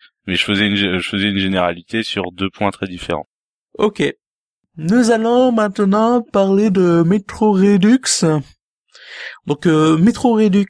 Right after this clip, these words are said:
Speaker 2: euh, c'est quoi ? C'est, euh, Metro deux mille trente-trois, euh, et, euh, Metro Last Light, euh, qui ressortent, euh, sur Next Gen à, euh, vingt euros chacun, il me semble, enfin vingt dollars. Euh,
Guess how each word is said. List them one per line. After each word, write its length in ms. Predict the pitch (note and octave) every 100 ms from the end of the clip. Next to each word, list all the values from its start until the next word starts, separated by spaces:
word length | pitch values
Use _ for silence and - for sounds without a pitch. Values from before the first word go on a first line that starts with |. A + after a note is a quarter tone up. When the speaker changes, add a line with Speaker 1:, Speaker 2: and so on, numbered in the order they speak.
| - -
Speaker 2:
euh, 240 | D#3 D3 D3
c'est 240 | - E3
quoi ? 420 | - G#3+ A3 A#3+ B3
C'est, 640 | - - - F#3+ F#3+ F3+
euh, 320 | C#3+ C3 C3
Metro 400 | C3+ F3 - G3
deux 140 | E3+
mille 120 | E3 E3
trente-trois, 760 | - F3 - E3+ D#3+ D#3 D3+
euh, 260 | B2+ B2 A#2 - - - - _
et, 220 | C3 C3
euh, 180 | B2 A#2+
Metro 380 | B2 D3 - F3+
Last 260 | E3 D#3 -
Light, 340 | E3 D#3+ -
euh, 80 | C3+
qui 180 | B2 C#3
ressortent, 540 | B2 E3 - F3 -
euh, 160 | C#3 C3+
sur 320 | - - C#3
Next 640 | C3 D#3+ G3 - - - E3
Gen 640 | C#3 E3 A3 C#4 B3 A#3 B3+ - - - - -
à, 300 | D3+ D#3 D#3+
euh, 320 | C#3+ C#3+ C#3+
vingt 200 | C#3 B3+
euros 180 | C4+ A3+
chacun, 320 | - F#3 - B3+ A#3+
il 60 |
me 60 | C#3+
semble, 280 | - F3+ F3
enfin 200 | - C3+
vingt 160 | D3
dollars. 500 | D3 C#3 C3 F#3+ - _ _ _ _ _ _ _ _ _ -
Euh, 140 | C3